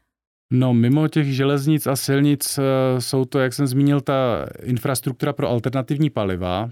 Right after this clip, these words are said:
Tam očekáváme příjemce i ze strany nestátních investorů, dá se říct. A potom, eh, drážní doprava, eh, kde naopak příjemci by mohly být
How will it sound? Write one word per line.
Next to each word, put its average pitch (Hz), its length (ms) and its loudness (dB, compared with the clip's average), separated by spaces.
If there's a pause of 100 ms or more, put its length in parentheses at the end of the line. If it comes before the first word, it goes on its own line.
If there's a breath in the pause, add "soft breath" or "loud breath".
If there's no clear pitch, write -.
Tam 110 300 -2
očekáváme 113 640 -2
příjemce 110 840 -2
i 107 200 -2
ze 107 120 -2
strany 120 440 -2 (360)
nestátních 104 880 -4
investorů, 98 600 -4
dá 95 200 -4
se 104 160 -6
říct. 107 320 -8 (540 soft breath)
A 117 380 -2
potom, 117 460 -2
eh, 117 280 0
drážní 113 480 0
doprava, 92 640 -4 (460 soft breath)
eh, 104 340 -2
kde 104 480 -2
naopak 98 380 -2
příjemci 101 440 -2
by 101 100 0
mohly 98 380 0
být 95 260 -6